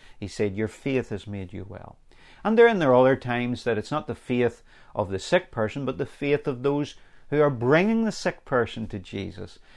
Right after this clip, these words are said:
And in Mark two verse five, that famous story of the paralysed man who the four friends broke up the, the roof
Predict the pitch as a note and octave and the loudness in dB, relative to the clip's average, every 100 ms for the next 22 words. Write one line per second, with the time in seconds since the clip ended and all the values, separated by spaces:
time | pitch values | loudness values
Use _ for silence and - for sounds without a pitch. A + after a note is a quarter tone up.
0 | - - A#2 A#2 A#2+ A#2 - B2 A#2 A2 | -12 -6 -4 0 2 0 -2 -4 -2 -2
1 | A2 - - G#2+ G#2 G#2 - A2 G#2 - | -2 -2 0 0 2 -2 -2 -6 -6 -8
2 | - G#2 G2+ G#2 G2 G2 G2 - A2+ G#2+ | -8 -4 -2 -2 -4 -6 -8 -4 -2 -2
3 | G2+ G2+ F#2 G#2 G2+ G#2+ F2+ - - - | -2 -4 -6 -8 -6 -6 -8 -18 -20 -8
4 | G#2 G#2 G2 - G#2+ G#2 - G#2 G2+ G#2 | -6 -4 -6 -6 -4 -4 -4 -4 -2 -4
5 | G2+ - - - A#2+ B2+ B2 A2+ G2+ G2 | -8 -14 -20 -6 -2 2 2 2 -4 -4
6 | - - - G#2+ G2+ C3 - - | -6 -16 -6 -2 2 0 0 -14